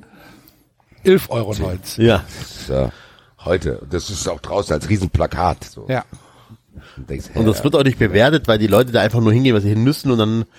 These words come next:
Speaker 2: bewerten sie es gar nicht, weil sie nie mehr dahin gehen.
Speaker 1: Für unsere
Speaker 3: Ja, ist doch,
Speaker 1: kleinen
Speaker 3: ist
Speaker 1: Gäste gibt's Fischstäbchen.
Speaker 2: Ja.
Speaker 3: Ja, es gibt auf jeden
Speaker 1: Boah.
Speaker 3: Fall, ja. Hm. Ich hab auch so eine, so eine Raststätte vor Augen, die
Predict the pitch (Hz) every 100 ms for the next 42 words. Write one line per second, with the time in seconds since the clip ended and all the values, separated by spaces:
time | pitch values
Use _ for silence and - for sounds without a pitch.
0 | - - _ 101 95 _ 104 110 135 139
1 | 120 117 113 107 104 110 117 113 113 101
2 | 104 98 87 80 80 123 123 85 113 135
3 | 143 160 175 139 131 - 143 107 - -
4 | 139 - - 85 - - 82 85 - -
5 | 98 95 - - - - - - - _
6 | _ _ - _ - - - 78 82 101
7 | 80 80 73 71 62 - 62 60 - -
8 | _ _ _ _ _ - 65 76 50 _
9 | _ _ _ _ _ _ _ _ _ -
10 | - - 92 120 87 90 - 80 69 65
11 | 67 65 67 - 60 55 - 58 53 60
12 | 58 65